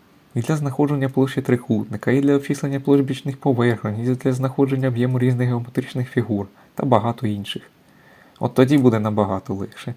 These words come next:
Бо є такі задачі, в яких автори закладають лише один можливий варіант вирішення, і якщо його не знати, то альтернативно отримати правильну відповідь можна хіба що вгадуванням. Але в той же час розуміння основ геометрії та алгебри цілком достатньо для того, щоб скласти екзамен хоча б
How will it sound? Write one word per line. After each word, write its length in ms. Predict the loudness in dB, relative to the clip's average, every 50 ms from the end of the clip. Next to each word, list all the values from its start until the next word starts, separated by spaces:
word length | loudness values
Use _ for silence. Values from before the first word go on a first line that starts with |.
| _ _ _ _ -4
Бо 140 | 0 2 2
є 60 | 2
такі 220 | 2 0 0 0 0
задачі, 380 | 0 0 0 0 -2 0 -2
в 40 | -4
яких 240 | -2 -2 -2 -4 -4
автори 280 | -6 -4 -2 0 2
закладають 580 | 2 2 0 0 0 0 0 2 0 0 0 0
лише 200 | -2 -2 0 2
один 220 | 2 4 2 2
можливий 360 | 2 0 0 0 0 0 0 0
варіант 300 | -2 -2 -2 -2 -4 -2 -2
вирішення, 520 | -2 0 0 0 -2 -2 -4 -2 -4 -4 -6 _ _
і 60 | -4 -2
якщо 280 | -2 -2 -2 -2 0
його 220 | 0 2 2 0 -2
не 80 | -2
знати, 380 | -4 -4 -2 -4 -2 -2 -4 -4
то 260 | -2 -2 -2 -2 -2 -6 -12 -20 -20 -20 -20 -20 -20 _ -6
альтернативно 640 | -6 -2 0 0 0 2 0 -2 -2 -2 0 0 0
отримати 420 | -2 -2 -4 -2 -2 -2 -4 -4
правильну 360 | -4 -2 0 0 0 0 -2
відповідь 400 | -2 -4 -4 -2 0 0 0 -2
можна 220 | -4 -6 -6 -6 -6
хіба 300 | -4 -4 -2 0 -2 -2
що 180 | -2 -4 -6
вгадуванням. 600 | -6 -4 -4 -6 -4 -4 -6 -8 -8 -8 -10 -14 -16 _ _ _ _ _ _ _ _ _ _ _ _ _ _ _ _ _ _ _ _ _ _ _ _ -2
Але 160 | 0 0 0
в 40 | 2
той 180 | 2 2 4
же 100 | 4 2
час 360 | 2 2 2 2 2 0 -2
розуміння 400 | -4 -2 -2 -2 -2 -2 -2 -4
основ 220 | -4 -6 -6 -6 -6
геометрії 480 | -4 -4 -6 -8 -8 -6 -4 -2 -2
та 120 | -2 0 0
алгебри 360 | 0 0 0 -2 -4 -6 -8
цілком 340 | -8 -8 -8 -6 -6 -6 -6
достатньо 400 | -6 -6 -4 -4 -4 -2 -2 -2
для 120 | -2 -2
того, 280 | -2 0 -2 0 -2 -2
щоб 200 | -4 -6 -8 -8
скласти 400 | -6 -4 -4 -4 -4 -4 -6 -6
екзамен 360 | -4 -2 -2 0 0 -2 -4
хоча 280 | -6 -8 -8 -4 -4 -4
б 300 | -2 -2 -2 -2 -4